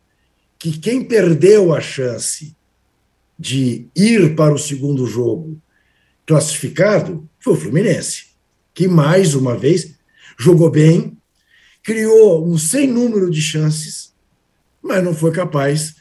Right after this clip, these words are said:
como se diz, né, é, principalmente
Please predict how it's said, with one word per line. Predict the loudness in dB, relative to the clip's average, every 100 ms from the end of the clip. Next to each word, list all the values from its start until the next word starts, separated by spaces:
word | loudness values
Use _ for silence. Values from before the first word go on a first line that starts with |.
| _ -4
como | -2 0
se | -2
diz, | -4 -2 -2 -4 -12 _ _ _ -4
né, | 0 0 -2 -12 _ _
é, | -4 -2 -2 -6 -12 -16 -6
principalmente | 0 0 0 -2 -2 -4 -10 -12